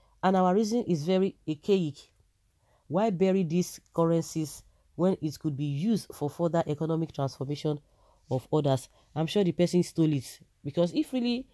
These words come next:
it is your money, I don't know why hiding it. I-, I-, I-, I-, if it is not a, a legal money, if really it is legal, definitely the person would have put it in the bank. So, because if he wants to start spending it, you know,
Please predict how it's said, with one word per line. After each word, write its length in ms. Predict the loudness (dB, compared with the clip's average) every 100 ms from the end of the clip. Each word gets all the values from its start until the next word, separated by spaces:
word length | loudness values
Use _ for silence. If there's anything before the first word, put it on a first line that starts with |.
| -20 -20 -12
it 160 | -10 -8
is 120 | -2
your 120 | 0
money, 220 | 2 2
I 60 | 2
don't 160 | 2 2
know 100 | 2
why 400 | 0 -2 -4 -8 _ _ _
hiding 420 | 2 4 6 4
it. 300 | 2 0 -8 _ _ _ _ _ _ _ _ _ _ _ _ _ _ _
I-, 160 | 0 4
I-, 120 | 4 4
I-, 320 | 2 4 2
I-, 340 | 2 2 4 2
if 120 | 2
it 120 | 0
is 120 | 0
not 160 | 0 0
a, 240 | -2 -2
a 40 | -2
legal 320 | -2 -2 -4
money, 400 | -2 -4 -4 -8 _ -10
if 220 | -8 -4
really 240 | -2 0
it 120 | -2
is 140 | -6 -2
legal, 320 | -2 -2 -4 -10 _ _ _
definitely 400 | 0 2 0 0
the 100 | -2
person 280 | -4 -4 -2
would 100 | 0
have 180 | -2 -4
put 140 | -8
it 140 | -6
in 80 | -4
the 80 | -2
bank. 260 | 0 0 -2 _ _ _ _
So, 220 | -4 2 2
because 440 | 2 0 -2 -4 -6
if 160 | -4
he 80 | 0
wants 200 | 0 0
to 60 | -2
start 220 | -4 -4
spending 320 | -2 -2 0
it, 140 | -2 -4 -12 -10
you 360 | -6 -2 0 0
know, 180 | -2